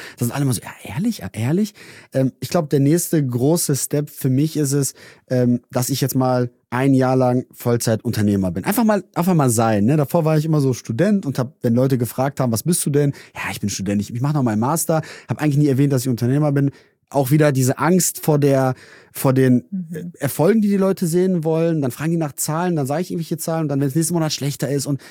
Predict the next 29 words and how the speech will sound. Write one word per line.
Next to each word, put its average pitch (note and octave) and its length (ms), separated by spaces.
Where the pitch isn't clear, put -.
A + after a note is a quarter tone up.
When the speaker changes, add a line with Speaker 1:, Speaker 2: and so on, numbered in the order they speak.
Speaker 1:
was - 120
ist D#3+ 120
denn, D#3 160
wenn D3+ 160
wir D#3 100
mal D3+ 320
nächsten D3+ 260
Monat D3+ 320
irgendwie, D3+ 560
kann G#3+ 160
ja A#3 80
sein, E4 160
wir B3 80
sind C#4 100
nur C#4+ 160
insolvent B3+ 460
oder F3 100
was D3+ 80
denken G3+ 200
die G3+ 60
Leute, F#3+ 180
was F#3 80
denken A3+ 180
die G#3 80
Leute D#3 220
über C3 140
mich? G2+ 280
Speaker 2:
Mhm. F#2+ 100
Speaker 1:
Ähm, D3 200